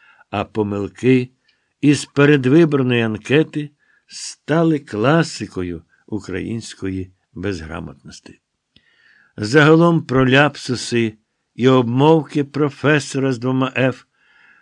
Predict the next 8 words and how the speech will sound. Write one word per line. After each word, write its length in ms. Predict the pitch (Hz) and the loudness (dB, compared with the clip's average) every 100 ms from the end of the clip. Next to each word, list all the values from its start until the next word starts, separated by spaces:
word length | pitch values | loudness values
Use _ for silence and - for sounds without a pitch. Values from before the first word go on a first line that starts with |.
| _ | _
можна 680 | 160 226 240 208 196 190 185 | 4 6 6 2 0 0 0
написати 1000 | 98 110 - 101 - 120 156 151 - 131 - | -4 -6 -4 -6 -4 2 2 0 -4 -6 -4
окрему 560 | 107 - 92 98 98 | -8 -6 -6 -6 -8
книгу. 560 | 92 - 90 80 69 - _ _ _ _ _ _ _ _ | -12 -14 -12 -12 -16 -20 _ _ _ _ _ _ _ _
Ось 240 | 226 185 - | -6 -6 -2
кілька 400 | 156 165 160 135 | 2 4 4 0
із 260 | 123 117 | 0 -2
найвідоміших. 1000 | 113 120 120 110 107 92 85 - - - | -2 -2 -2 -2 -4 -4 -8 -14 -18 -20